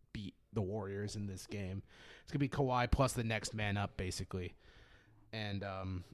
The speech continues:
I think Kawhi is gonna be abs-, like, put up LeBron James two thousand fifteen numbers against this Warriors team. But now it's like, this is where it gets kind of interesting. You kinda win. It's kind of e-, I think it's kind of equal in terms of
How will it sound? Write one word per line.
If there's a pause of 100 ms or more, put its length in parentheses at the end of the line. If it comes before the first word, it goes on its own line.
(180)
I
think
Kawhi (140)
is
gonna
be
abs-,
like,
put
up
LeBron
James
two
thousand
fifteen (340)
numbers (320)
against
this
Warriors
team. (680)
But
now
it's
like, (240)
this
is
where
it
gets
kind
of
interesting.
You
kinda
win. (160)
It's
kind
of
e-, (120)
I
think
it's
kind
of
equal
in
terms
of